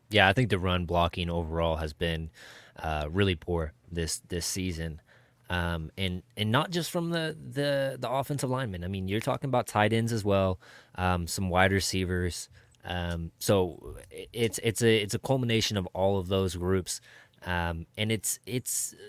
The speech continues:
it's not always the same guy either. It's not just a Terrence Steele. It's not just a, uh, um, Tyler Smith getting a holding call. It's, they take turns,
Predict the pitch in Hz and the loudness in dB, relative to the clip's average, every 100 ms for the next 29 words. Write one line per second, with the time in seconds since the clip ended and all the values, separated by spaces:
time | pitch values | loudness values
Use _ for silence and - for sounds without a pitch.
0 | 120 107 - 131 139 156 170 175 156 - | -18 -12 -4 -2 2 2 4 2 2 0
1 | - 165 160 123 - 135 85 127 156 98 | 2 2 2 0 0 0 0 0 2 2
2 | 90 107 127 131 123 117 117 113 104 - | 0 0 0 0 -4 -4 0 0 0 -2
3 | 107 98 92 117 120 123 120 - 104 95 | 0 0 0 -2 -4 -2 -6 0 2 2
4 | - - - - 95 92 90 98 95 92 | -2 -20 -20 -6 0 2 2 0 0 -2
5 | 87 - 104 107 101 - 107 104 - 101 | -6 0 2 4 2 0 0 0 0 0
6 | 98 107 110 104 95 92 85 98 - - | 0 0 0 0 0 0 0 -4 -4 -6
7 | _ - 110 135 143 120 143 113 82 - | _ -4 0 0 0 2 2 0 -6 -12